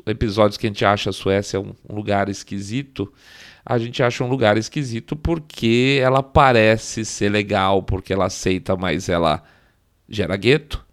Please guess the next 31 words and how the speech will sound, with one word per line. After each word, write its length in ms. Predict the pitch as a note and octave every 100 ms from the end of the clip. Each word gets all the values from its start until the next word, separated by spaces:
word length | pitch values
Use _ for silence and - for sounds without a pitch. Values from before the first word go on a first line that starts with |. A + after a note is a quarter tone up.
| _ - - -
Ela 220 | A2+ A#2+
parece 720 | A#2 C3 B2 C3 C3+ B2+ B2+
ser 160 | - A2+
bacana, 520 | A2+ - A2 A2+ G#2+
que 140 | A2+
é 20 |
aberta, 680 | G#2 G#2 G#2 G2+ G2 - F2+ - - _
mas 220 | G#2+ G2+
ela 160 | G2+ G2+
manda 260 | G2 G2 G2+
a 20 |
gente 340 | F#2 F#2 -
embora. 580 | A#2 B2+ C3 C3+ C3 B2+ _ _ _ _ _
Ela 180 | A2 B2
parece 640 | C#3+ C3 B2+ C3+ C3 B2
ser 160 | - A#2
legal 440 | A#2 A2 A2+ A2+
quando 180 | A#2+ A2
ela 140 | G#2+
critica 640 | G#2 G#2+ G2+ - B2 - G2+
quem 340 | A#2 G#2+ G2+
fecha 440 | G2 - G#2 -
o 40 | G2+
muro, 280 | G2+ G#2 G2
mas 220 | G2+ G2
ela 160 | G2+ G2+
fecha 280 | - F2+
o 40 | G2+
muro 200 | F#2+ F#2+
ela 160 | F#2
também. 380 | G#2 A#2+ C#3+ C3+